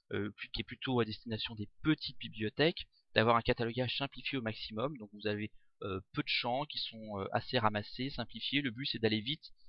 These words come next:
et de faire simple. Mais vous avez la possibilité dans Waterberg de créer des grilles de catalogage beaucoup plus complexes avec la totalité des champs Unimark, et cetera, et cetera.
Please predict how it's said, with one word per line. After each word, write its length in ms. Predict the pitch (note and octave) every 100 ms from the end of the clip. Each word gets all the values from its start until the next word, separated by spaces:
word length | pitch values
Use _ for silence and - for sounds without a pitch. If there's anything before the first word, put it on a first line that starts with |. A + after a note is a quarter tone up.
| - -
et 100 | A#2+
de 80 |
faire 220 | A#2+ C3 -
simple. 300 | G2+ - -
Mais 120 | G#2+
vous 120 | G#2+
avez 120 | A2
la 60 | A2
possibilité 540 | B2 - A2 G#2 -
dans 120 | C#3 A2
Waterberg 520 | A2 - G2+ C3 C#3+ - - - _
de 60 | G#2+
créer 200 | - B2+
des 100 | A2+
grilles 180 | G#2+ B2+
de 100 | A2+
catalogage 600 | A#2 - A2 G#2+ G2 - _ _
beaucoup 240 | E3 -
plus 160 | - C3+
complexes 520 | - - A#2 C#3+ -
avec 180 | G#2+ -
la 100 | G#2+
totalité 560 | - - A2 G#2+ - A#2+
des 100 | G#2
champs 260 | - G#2+
Unimark, 460 | G2+ G2 G#2+ C3 -
et 60 | -
cetera, 300 | - A2 G2+
et 80 |
cetera. 380 | - - F#2+ D#3